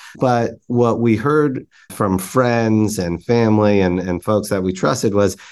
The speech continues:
"Hey, I don't know if I'd buy glasses online because I need to try them on first."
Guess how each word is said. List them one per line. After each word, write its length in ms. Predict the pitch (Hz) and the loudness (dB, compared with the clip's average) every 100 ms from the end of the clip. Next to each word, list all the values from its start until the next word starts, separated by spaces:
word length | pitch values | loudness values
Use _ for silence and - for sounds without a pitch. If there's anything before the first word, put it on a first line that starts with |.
| _ | _
"Hey, 200 | 135 120 - | 0 0 0
I 80 | |
don't 140 | 160 226 | 0 2
know 100 | 202 | 0
if 100 | 147 | 0
I'd 160 | 120 | -4
buy 240 | 92 107 110 | -2 -2 -2
glasses 480 | 104 95 90 101 98 | 0 -2 -4 -4 -2
online 640 | 90 92 101 117 101 95 | -2 0 0 0 0 0
because 320 | 92 98 87 | 0 -2 -2
I 80 | 95 | 0
need 160 | 107 | 0
to 80 | 104 | 0
try 240 | 101 104 101 | -2 -6 -4
them 140 | 92 | -4
on 200 | 98 113 | -2 -4
first." 500 | 107 78 76 - - | -4 -10 -10 -12 -12